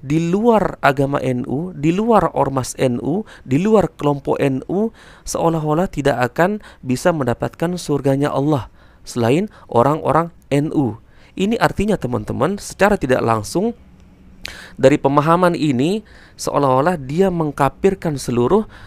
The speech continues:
orang-orang yang berada di luar kelompok N U, teman-teman. Nah, apakah ada ustadz-ustadz Salafi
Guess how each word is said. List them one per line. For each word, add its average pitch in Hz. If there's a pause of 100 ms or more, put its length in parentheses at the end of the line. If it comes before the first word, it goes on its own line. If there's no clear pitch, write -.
(320)
orang-orang 151
yang 147
berada 123
di 165 (320)
luar 165
kelompok 123 (160)
N 151
U, 127
teman-teman. 101 (1040)
Nah, 107 (320)
apakah 156
ada 175 (160)
ustadz-ustadz -
Salafi 127